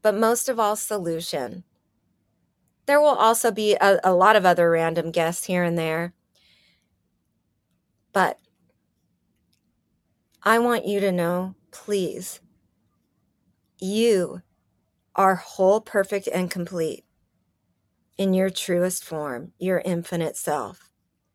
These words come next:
Today, we can start working on identifying fears and judgments that separate us from that truth and each other. Together, we can end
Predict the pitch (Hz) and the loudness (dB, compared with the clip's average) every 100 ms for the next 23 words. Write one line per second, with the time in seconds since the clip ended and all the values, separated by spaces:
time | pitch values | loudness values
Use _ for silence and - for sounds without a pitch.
0 | _ _ _ _ _ - 220 196 208 226 | _ _ _ _ _ -4 0 4 6 6
1 | 233 233 226 226 208 - 185 175 185 - | 4 0 -2 -6 -6 -2 2 2 0 -2
2 | 175 175 - 165 - 165 170 165 165 156 | -4 -4 -4 -6 -4 -2 -2 -4 -4 -6
3 | 165 180 165 170 170 170 165 165 180 170 | -6 -6 -4 -6 -6 -6 -4 -4 -6 -6
4 | 143 160 151 - - 175 - - 170 160 | -8 -8 -10 -8 -8 -8 -8 -6 -6 -6
5 | 160 135 123 123 - - 170 165 131 113 | -6 -4 -4 -6 -10 -8 -6 -6 -8 -10
6 | - 160 156 170 - 160 156 170 - - | -10 -10 -10 -14 -14 -12 -10 -10 -12 -14
7 | - - _ _ _ _ _ _ _ _ | -16 -20 _ _ _ _ _ _ _ _
8 | _ _ _ - 214 196 196 175 160 156 | _ _ _ -6 -4 0 2 2 -2 -6
9 | 165 _ _ _ _ _ _ _ 196 196 | -12 _ _ _ _ _ _ _ -2 0
10 | 202 180 180 175 | -2 0 0 0